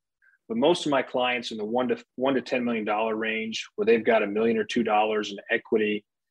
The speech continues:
that they wanna come into a, maybe a better cash flowing market and say, "Hey, look, I wanna put this two million bucks in here. I wanna buy something for five or seven million dollars that I'm therefore, or they're then gonna cash flow, uh,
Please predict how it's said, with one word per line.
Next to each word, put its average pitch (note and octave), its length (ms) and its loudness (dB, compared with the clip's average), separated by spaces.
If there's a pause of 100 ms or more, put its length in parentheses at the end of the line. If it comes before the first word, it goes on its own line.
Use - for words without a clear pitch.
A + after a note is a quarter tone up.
(340)
that G3+ 140 2
they A#2 120 8
wanna A#2+ 260 6
come A#2 240 0
into A2+ 420 0
a, G2+ 40 2
maybe G#2+ 300 0
a G2 40 -10
better A2 260 0
cash A#2 420 -2
flowing G#2+ 260 -4
market A2 460 0 (720)
and G#2 160 -6
say, A2+ 200 0
"Hey, A2 180 2
look, G#2 240 0
I A2 40 -8
wanna A2+ 120 -6
put - 180 -6
this - 180 -4
two B2+ 140 0
million A2+ 260 2
bucks A2 280 0
in A2 100 -4
here. G#2+ 200 -2
I G#2 40 0
wanna G2+ 140 -2
buy G#2+ 200 2
something G#2+ 300 -4
for F#2+ 140 -12
five G#2+ 300 2
or G2 60 -4
seven A2 320 -2
million G#2 240 -2
dollars G2+ 640 -2 (460)
that A2 100 4
I'm G#2 140 2
therefore, A2+ 640 6 (160)
or G2+ 220 -2
they're A#2+ 260 6 (120)
then A#2 200 0
gonna G#2 220 -2
cash B2 440 0
flow, G#2 460 -4 (480)
uh, G3+ 200 0